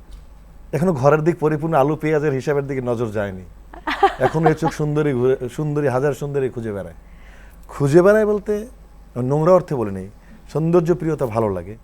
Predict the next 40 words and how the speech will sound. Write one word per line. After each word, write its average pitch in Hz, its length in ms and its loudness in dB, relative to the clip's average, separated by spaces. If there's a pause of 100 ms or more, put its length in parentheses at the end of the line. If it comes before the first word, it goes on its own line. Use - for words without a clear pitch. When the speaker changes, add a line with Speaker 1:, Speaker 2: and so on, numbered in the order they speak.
(100)
Speaker 2:
এটা 370 240 0
প্রত্যেক 370 300 -2
পুরুষের 285 320 -2
একটা 277 40 2
Speaker 1:
প্রত্যেক 165 240 2
Speaker 2:
সহজাত 233 120 4
Speaker 1:
পুরুষের 143 200 2
ভালো 123 80 -2
Speaker 2:
প্রবৃত্তি। 110 220 -2
Speaker 1:
লাগে, 101 80 -4
কিন্তু 131 200 -10
ঘরে 135 220 0
বউ 156 200 -4
রেখে 156 160 -6
সৌন্দর্য 143 420 -6
প্রিয়তা 139 220 -6
দেখাও 127 260 -4
একটা 127 160 -6
পাপ। 92 200 -10 (640)
Speaker 2:
হুম। 214 140 -10 (340)
Speaker 1:
আমারটা 143 280 -2
পাপ 123 260 -4
না। 104 80 -12 (160)
Speaker 2:
কিন্তু - 340 -4
আপনার 285 260 4
মনে 285 220 2
হয় 392 160 4
যে 349 80 4
আপনার 320 220 2
এই 320 60 2
দেখার 277 300 2
প্রবৃত্তি 285 360 -6
কোনোদিন 269 360 -4
থেমে 247 220 -4
যাবে? 220 260 -2 (160)
Speaker 1:
থামতে 170 220 -2
পারে। 107 180 -4 (600)
Speaker 2:
আচ্ছা, - 360 -6
সেটা 262 240 -10
কবে? 208 300 0